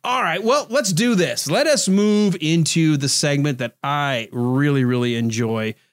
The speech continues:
Uh, a chance for us to learn a little bit about each other, and, uh, the audience can sort of play along at home. It's a little segment we like to call Would You Rather, and we give you, we'll go through, uh, each of you guys back and forth. We'll all take a, a stab at it, but people playing along, listening,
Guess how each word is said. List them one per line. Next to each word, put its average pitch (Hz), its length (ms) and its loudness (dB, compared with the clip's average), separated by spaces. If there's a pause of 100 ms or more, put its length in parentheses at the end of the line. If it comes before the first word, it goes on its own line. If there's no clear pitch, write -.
(260)
Uh, 113 140 -2
a 117 40 -2
chance 165 300 0
for 151 160 0
us 156 200 0
to 151 120 -2
learn 143 160 0
a 139 80 0
little 139 160 0
bit 143 140 0
about 139 300 -2
each 131 180 -4
other, 139 260 0
and, 156 240 2
uh, 147 200 0
the 143 160 -4
audience 151 360 -2
can 135 140 -4
sort 143 220 -2
of - 80 -8
play 196 300 -6
along 160 460 0
at 117 160 -8
home. 127 400 -2 (440)
It's 139 80 -4
a 196 40 0
little 226 140 2
segment 185 320 0
we 175 80 0
like 170 200 0
to 151 60 -4
call 135 440 -2
Would 131 400 0
You 147 140 4
Rather, 110 540 -4
and 113 240 -6
we 120 120 -2
give 131 260 -2
you, 143 400 2 (300)
we'll 131 120 -2
go 143 140 0
through, 135 320 0
uh, 123 160 0
each 143 180 -2
of 139 80 0
you 135 60 0
guys 135 240 0
back 131 240 -4
and 127 80 -4
forth. 151 260 -2
We'll 127 120 -2
all 135 120 -2
take 127 220 -4
a, 123 200 -4
a 110 40 -4
stab 131 380 -2
at 113 100 -4
it, 139 80 -2
but 127 140 -6
people 135 240 -4
playing 127 320 -4
along, 120 240 -2
listening, 120 460 -2